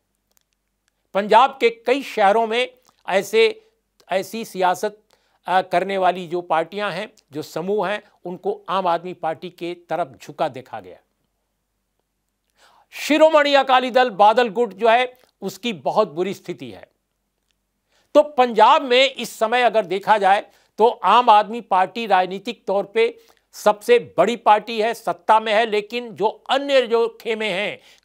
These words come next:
कांग्रेस हो, अकाली हो, इनके बीच में उथल पुथल है। वो फिर से रीऑर्गेनाइज अपने को कर पाते हैं, नहीं कर पाते हैं, एक संकट है, एक सवाल है।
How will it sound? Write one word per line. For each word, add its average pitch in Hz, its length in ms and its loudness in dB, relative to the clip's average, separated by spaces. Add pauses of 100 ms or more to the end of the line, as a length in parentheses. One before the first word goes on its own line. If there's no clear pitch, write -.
कांग्रेस 214 440 2
हो, 220 80 4
अकाली 208 520 -2
हो, 240 260 2 (180)
इनके 220 340 -4
बीच 202 300 -10
में - 160 -10
उथल 190 260 -6
पुथल 139 360 -16
है। - 180 -20 (1200)
वो 269 280 4
फिर 277 140 0
से 277 160 6
रीऑर्गेनाइज 240 720 2
अपने 240 240 -2
को 240 120 0
कर 214 280 0
पाते 240 400 0
हैं, 240 240 -6 (360)
नहीं 180 340 0
कर 240 180 2
पाते 226 340 0
हैं, 247 360 -6 (260)
एक 226 380 0 (340)
संकट 214 520 -2
है, 240 120 2
एक 208 360 -4
सवाल 175 360 2
है। 107 180 -20